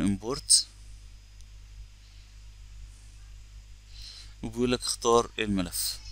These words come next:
طيب، هو هنا الملف اللي هو محتاجه ملف آر إس إس،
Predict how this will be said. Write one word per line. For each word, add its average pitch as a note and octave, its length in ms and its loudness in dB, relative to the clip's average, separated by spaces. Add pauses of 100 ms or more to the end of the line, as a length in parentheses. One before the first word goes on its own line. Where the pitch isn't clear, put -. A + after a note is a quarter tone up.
(2000)
طيب، - 180 -2 (140)
هو A#2 240 4
هنا A#2+ 260 10
الملف A2+ 400 4
اللي A2+ 120 -2
هو A#2 120 4
محتاجه D3 520 6
ملف A#2 480 2 (120)
آر A#2+ 260 10
إس - 180 12
إس، - 360 12